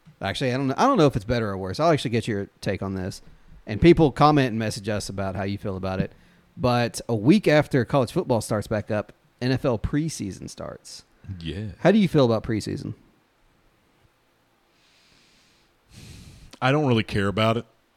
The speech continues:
Speaker 2: I mean, they don't really play the important players as much, you know,
Speaker 1: Mm-hmm.
Speaker 2: like the players that are going to.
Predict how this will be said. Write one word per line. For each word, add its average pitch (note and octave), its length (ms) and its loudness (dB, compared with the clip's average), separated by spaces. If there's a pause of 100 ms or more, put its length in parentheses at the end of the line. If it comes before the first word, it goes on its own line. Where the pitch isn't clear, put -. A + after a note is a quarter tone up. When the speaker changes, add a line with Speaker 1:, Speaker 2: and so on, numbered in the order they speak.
(720)
Speaker 2:
I - 40 -6
mean, A2+ 160 0
they A#2+ 100 6
don't B2 200 4
really A#2+ 220 4
play A2+ 380 4
the G#2 140 0
important G2+ 400 0
players G2+ 400 0
as F2+ 120 -6
much, G2+ 440 -4
you G#2 60 -6
know, G2+ 160 0
Speaker 1:
Mm-hmm. G2 80 0
Speaker 2:
like G2 180 -2
the G#2 80 -4
players G2+ 340 2
that F#2 160 -2
are F2+ 80 -4
going G2 300 -2
to. G2 140 -6